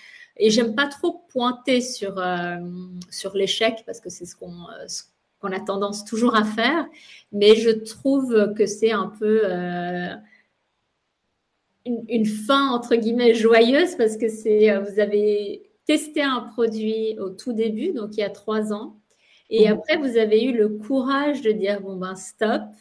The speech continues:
Speaker 1: euh, on arrête et on recommence quelque chose d'autre », c'est ça ? Et est-ce que tu
Speaker 2: Oui,
Speaker 1: peux nous
Speaker 2: alors
Speaker 1: parler de, de juste ce pivot parce que ça, ça, ça m'intéresse.
Speaker 2: Alors, non, mais t'as raison, c'est, c'est vraiment quelque chose d'intéressant dans notre collaboration qui est arrivé là, c'est que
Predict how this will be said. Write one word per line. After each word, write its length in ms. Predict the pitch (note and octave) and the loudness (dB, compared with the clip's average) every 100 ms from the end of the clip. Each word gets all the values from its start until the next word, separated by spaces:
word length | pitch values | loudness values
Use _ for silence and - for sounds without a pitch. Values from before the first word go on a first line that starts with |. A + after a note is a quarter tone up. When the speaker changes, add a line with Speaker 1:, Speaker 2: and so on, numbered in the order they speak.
| _ - | _ -8
Speaker 1:
euh, 600 | F#3+ - - - - - _ _ _ - | -8 -6 -10 -10 -12 -14 _ _ _ -8
on 140 | G3+ | -2
arrête 380 | G#3 G#3 B3 - | -2 0 -2 -2
et 60 | G#3 | -6
on 100 | F#3 | -4
recommence 560 | G#3 G#3+ A3 A3+ - | -4 -2 -4 -4 -6
quelque 320 | - A3 A3 | -4 -2 0
chose 200 | G#3+ G#3+ | -2 0
d'autre », 180 | G#3 G3 | 0 -2
c'est 120 | - G#3+ | 0 0
ça ? 260 | A3 D4 - _ _ _ _ _ _ - | 0 -6 -10 _ _ _ _ _ _ -6
Et 160 | - | -2
est-ce 140 | A3 G#3+ | 0 2
que 80 | |
tu 60 | G3 | 4
Speaker 2:
Oui, 80 | A#3 | 6
Speaker 1:
peux 120 | C4+ | 6
nous 100 | F#4+ - E5+ | 4 4 4
Speaker 2:
alors 100 | C4+ | 4
Speaker 1:
parler 240 | C#4 E4+ | 0 -4
de, 280 | D4 A#3 A3 | 0 0 0
de 40 | A3+ | -2
juste 260 | C#4 - | -4 -8
ce 60 | C#4+ | -8
pivot 600 | - - C4 A#3+ C#4+ D#4 | -10 -6 -4 -2 -4 -4
parce 260 | C4 A3 - | -4 -6 -4
que 80 | A3+ | -4
ça, 260 | A3+ G#3+ | -2 -2
ça, 240 | G#3+ G#3 G#3 | -2 -6 -6
ça 140 | A3+ | -6
m'intéresse. 580 | A3 A#3 B3 A#3+ A#3 - G#3 - G#3+ - _ _ _ _ _ - | -6 -6 -8 -6 -8 -8 -14 -14 -16 -20 _ _ _ _ _ 2
Speaker 2:
Alors, 220 | F#3 F#3 | 6 6
non, 80 | G3+ | 6
mais 120 | G#3+ | 2
t'as 100 | A3+ | 0
raison, 200 | A3 B3 - | -2 -6 -6
c'est, 160 | F3+ F#3 | -2 -2
c'est 180 | F3+ F#3+ | -2 -4
vraiment 260 | G3 A3 | -2 -4
quelque 220 | A3+ F#3+ | -6 -10
chose 180 | G#3+ G#3+ | -10 -6
d'intéressant 540 | G3+ F#3+ G3+ G3 F#3+ G3+ | -4 -4 -4 -6 -6 -4
dans 140 | F#3 | -2
notre 200 | E3+ E3 | -2 -4
collaboration 840 | - F3 E3+ F3 F3 F3 - F#3+ F#3 | -6 -6 -4 -2 -2 -4 -4 -4 -4
qui 140 | F3 | -8
est 80 | E3 | -10
arrivé 340 | E3 F3 E3+ | -4 -2 2
là, 300 | E3+ F#3+ - | 6 6 4
c'est 220 | - F#3 F#3 | -2 -6 -4
que 240 | G3 | -2